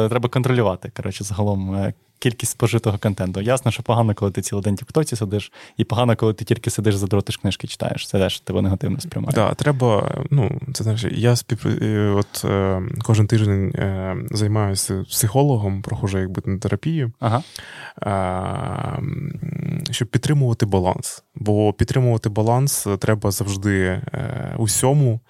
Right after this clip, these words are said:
Speaker 2: І, як каже мій психолог, типу, коли ти, е, перепрацювати і недопрацювати, це погано. Треба якийсь от, ну,
Speaker 1: Середнячок.
Speaker 2: Да, і не упоротися, типу, в якусь там задачку, типу, і не, не дуже розслаблятися, не в цій зоні комфорту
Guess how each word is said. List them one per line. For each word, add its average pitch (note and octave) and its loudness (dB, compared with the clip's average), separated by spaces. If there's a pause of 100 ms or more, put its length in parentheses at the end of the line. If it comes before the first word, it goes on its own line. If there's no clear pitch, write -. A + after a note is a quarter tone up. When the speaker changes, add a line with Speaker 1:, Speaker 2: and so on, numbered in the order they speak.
(320)
Speaker 2:
І, G2 0 (560)
як G2+ -4
каже G2+ 0
мій G2+ 0
психолог, G#2 0
типу, - -4
коли G2+ 2
ти, - 0 (220)
е, F#2+ 0 (480)
перепрацювати B2 0
і A2+ 0
недопрацювати, A#2+ 0
це A#2+ -2
погано. F2+ 0 (100)
Треба B2+ 2
якийсь - 0
от, - -6 (220)
ну, F#3+ 2 (640)
Speaker 1:
Середнячок. B2+ 2
Speaker 2:
Да, G#2+ 4
і E3 2
не F3 6
упоротися, E3+ 2
типу, G2+ -2
в F#2 -2
якусь G2 -2
там G2 0
задачку, G2 0
типу, A2 -6
і C#3+ 0
не, A#2+ 2
не B2 0
дуже A#2+ 0
розслаблятися, G#2+ -2
не G2 0 (180)
в G#2+ -6
цій - -2
зоні G#2 4
комфорту G2 0